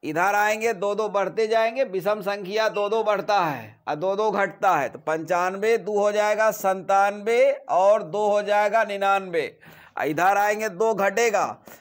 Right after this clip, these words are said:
इधर हो जाएगा नाइंटी थ्री और नाइंटी वन। पंचानवे में दो घटा दिए,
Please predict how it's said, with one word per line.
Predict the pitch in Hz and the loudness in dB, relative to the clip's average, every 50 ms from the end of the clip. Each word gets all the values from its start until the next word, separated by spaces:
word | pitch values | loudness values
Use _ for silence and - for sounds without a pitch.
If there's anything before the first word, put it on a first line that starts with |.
| - - - | -20 -16 -10
इधर | 147 160 175 190 196 196 | -4 0 2 2 4 4
हो | 202 202 | 4 4
जाएगा | 196 202 202 202 208 208 214 214 214 220 208 | 4 2 2 4 6 6 6 6 6 4 2
नाइंटी | 190 180 180 180 190 190 190 170 208 214 220 185 156 | 2 0 0 2 2 0 -2 -2 -2 0 -2 -2 -2
थ्री | - 190 202 202 214 220 226 226 226 233 - - 170 | -4 -2 0 2 4 4 4 4 4 2 2 2 2
और | 196 202 208 214 214 208 | 4 6 6 4 4 2
नाइंटी | 202 196 190 185 190 190 180 196 202 196 | 2 2 2 2 2 0 -2 -4 -4 -2
वन। | 185 196 190 180 160 135 - - - _ - | 2 2 2 2 2 0 -6 -16 -18 _ -6
पंचानवे | 143 156 165 165 151 175 175 180 190 202 208 | -4 -4 -4 -2 -2 0 0 0 0 -2 -6
में | 208 202 190 | -6 -2 -2
दो | 220 220 190 | 0 0 2
घटा | 190 196 202 220 220 226 | 0 0 2 2 0 0
दिए, | 208 196 180 165 143 120 | 0 -2 -4 -6 -6 -6